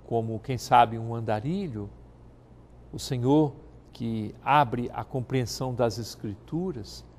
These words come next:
o Senhor que está presente no mais íntimo deles, o coração que ardia, o Senhor que está presente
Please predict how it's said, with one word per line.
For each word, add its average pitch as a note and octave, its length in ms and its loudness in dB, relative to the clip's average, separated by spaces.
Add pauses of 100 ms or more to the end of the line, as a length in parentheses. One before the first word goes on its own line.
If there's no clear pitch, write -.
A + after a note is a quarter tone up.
(540)
o G#2 80 -12
Senhor C3+ 320 2
que - 80 -16
está B2+ 240 2
presente B2+ 560 -2
no B2 80 -4
mais A#2+ 300 0
íntimo A#2+ 340 -6
deles, B2+ 640 -2 (320)
o A#2 80 -10
coração B2 720 4
que - 100 -2
ardia, A2 800 -4 (520)
o A2+ 60 -10
Senhor C3+ 380 2
que - 100 -10
está B2 260 0
presente A#2+ 680 -6